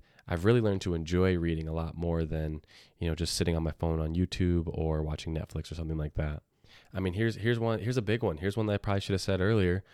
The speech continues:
Whether you hold yourself to your standards is a standard. Whether you allow yourself to fold on your standards is a standard.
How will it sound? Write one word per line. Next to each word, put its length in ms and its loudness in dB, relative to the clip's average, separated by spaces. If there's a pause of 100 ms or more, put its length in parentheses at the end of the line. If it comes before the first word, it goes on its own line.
(380)
Whether 340 4
you 200 6
hold 300 2
yourself 440 0
to 120 -2
your 140 2
standards 720 2 (420)
is 220 4
a 80 2
standard. 640 0 (460)
Whether 200 6
you 180 6
allow 240 4
yourself 500 2
to 180 0
fold 500 4
on 160 2
your 80 -2
standards 640 0 (800)
is 220 2
a 60 -4
standard. 600 -2